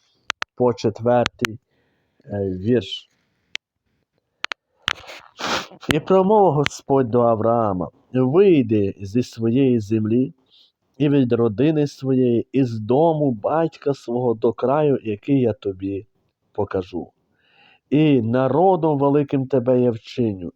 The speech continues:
і поблагословлю я тебе, і звеличу імення твоє, і будеш ти благословенням. І поблагословлю,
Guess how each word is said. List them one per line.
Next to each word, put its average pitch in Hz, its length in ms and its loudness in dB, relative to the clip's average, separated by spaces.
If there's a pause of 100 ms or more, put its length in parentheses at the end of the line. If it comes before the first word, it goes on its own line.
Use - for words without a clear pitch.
і 175 200 2
поблагословлю 143 1000 0
я 131 160 2
тебе, 98 440 -4 (500)
і 139 200 4
звеличу 117 800 2
імення 131 680 2
твоє, 73 320 -20 (120)
і 151 120 2
будеш 139 800 0
ти 127 100 2
благословенням. 110 1120 -2 (640)
І 143 100 2
поблагословлю, 147 1200 0